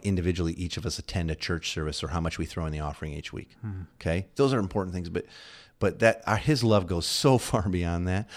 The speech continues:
Speaker 2: Yeah.
Speaker 1: Our Father sent his Son to rescue us and transform our lives, and it cost Jesus his life that we might have true life.
Speaker 2: Yeah.
Speaker 1: And his desire is for us to also lay down our lives for others under the Father's glory and be super engaged in this mission.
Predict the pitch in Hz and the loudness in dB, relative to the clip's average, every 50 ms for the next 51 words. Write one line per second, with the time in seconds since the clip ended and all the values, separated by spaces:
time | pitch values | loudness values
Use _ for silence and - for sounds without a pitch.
0 | - 101 98 92 98 110 110 - - 123 113 113 104 92 - - - 101 95 87 | -8 -6 -4 0 2 2 2 4 4 4 4 4 2 0 0 0 0 0 0 0
1 | - - - 95 90 87 78 76 73 78 80 85 - - - 110 101 98 107 104 | -2 -2 -2 0 0 0 0 -2 0 2 2 2 2 -2 -2 -2 0 0 0 -2
2 | - - 82 - - - 87 85 80 - - - 82 80 78 76 73 73 71 71 | -4 -8 -10 -8 -6 -4 -2 -2 -2 -4 -4 -4 -2 -2 -2 -2 -2 -2 -2 -2
3 | 76 90 110 - - - _ - - - - - - - 101 95 - - - 110 | -2 -2 -4 -6 -8 -14 _ -20 -20 -20 -20 -10 -4 -2 -2 -2 -2 -2 0 0
4 | 107 101 - - - 98 92 92 90 113 113 113 - 85 76 80 82 78 73 76 | 0 0 0 -2 -2 0 0 0 0 -2 -2 -2 -4 -6 -6 -6 -4 -2 -2 0
5 | 80 95 127 - - - - - 92 92 90 80 78 69 78 82 82 - - - | 0 0 -2 -4 -6 -8 -6 -4 -2 0 0 0 -2 -2 -2 -4 -4 -4 -4 -4
6 | - - - 87 87 104 120 120 120 139 160 156 - - _ - - 98 101 104 | -4 -2 0 0 2 2 2 2 0 -2 -4 -6 -8 -16 _ -14 -12 -10 -10 -10
7 | 107 - - _ _ _ _ _ - _ _ - 90 87 - 131 139 131 127 110 | -12 -14 -18 _ _ _ _ _ -20 _ _ -6 -4 0 2 2 2 2 0 0
8 | 101 107 87 82 82 82 80 - - - 87 80 - - - - 82 82 - - | 2 2 2 2 2 0 -2 -4 -4 -4 -4 -4 -4 -6 -4 -4 -2 -2 -2 -4
9 | 85 80 76 76 78 78 78 78 76 73 73 73 76 76 76 78 - - - - | -4 -4 -2 -2 -2 -2 -4 -4 -4 -4 -4 -4 -4 -4 -4 -4 -6 -8 -8 -6
10 | 82 78 76 82 92 107 104 - - _ _ _ _ _ _ _ _ - 90 82 | -6 -4 -2 -2 -2 -2 -4 -6 -10 _ _ _ _ _ _ _ _ -6 -2 -2
11 | 80 71 78 - - 80 76 76 73 73 80 80 80 78 80 92 104 - - _ | -2 -4 -4 -2 -2 0 0 -2 -4 -6 -6 -4 -2 -2 0 -2 -2 -4 -8 _
12 | _ _ _ - 82 80 78 - - - - 90 73 - 85 76 73 69 76 73 | _ _ _ -10 -8 -8 -6 -6 -6 -4 -4 -4 -4 -4 -6 -6 -4 -4 -4 -6
13 | 73 73 - - 85 80 78 - - - 80 78 73 - - - - | -6 -6 -8 -8 -8 -8 -8 -8 -8 -8 -8 -8 -8 -10 -12 -14 -14